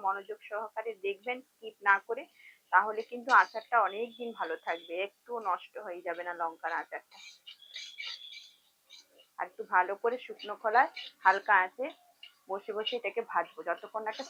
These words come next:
সেন্ট উঠে ভাজা মশলার গন্ধ, ততক্ষণ এটাকে ভাজতে থাকবো। মশলাগুলো ভালো করে ভাজা হয়ে গেছে,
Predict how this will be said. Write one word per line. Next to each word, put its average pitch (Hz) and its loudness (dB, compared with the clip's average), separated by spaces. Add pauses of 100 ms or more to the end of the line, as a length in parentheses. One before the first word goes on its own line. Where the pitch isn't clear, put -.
সেন্ট 208 -2
উঠে 294 -6 (540)
ভাজা 180 2 (180)
মশলার 208 2
গন্ধ, 185 -4 (160)
ততক্ষণ 202 -8
এটাকে 190 -6
ভাজতে - -4 (100)
থাকবো। - -12 (960)
মশলাগুলো 233 0 (140)
ভালো 202 6
করে 233 2 (120)
ভাজা 202 6
হয়ে 226 2
গেছে, 233 2